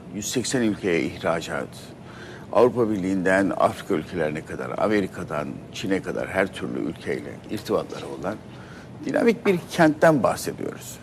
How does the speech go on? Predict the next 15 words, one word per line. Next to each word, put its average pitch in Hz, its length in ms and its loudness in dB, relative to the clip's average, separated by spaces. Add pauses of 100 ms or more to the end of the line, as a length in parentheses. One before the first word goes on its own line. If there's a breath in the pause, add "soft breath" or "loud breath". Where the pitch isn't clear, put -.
(140)
Yani 87 320 2
bugün 101 240 0
işte 92 220 -4
Suriye'ye 82 420 4
komşuyuz 78 480 -2
vesaire 78 380 0
falan - 260 0
ama 127 160 4 (720 loud breath)
bizim 135 180 8
için 110 200 4
her 117 280 6
türlü 78 220 -6 (100)
dezavantaj 85 640 0
şehir 101 340 4
olarak 110 360 2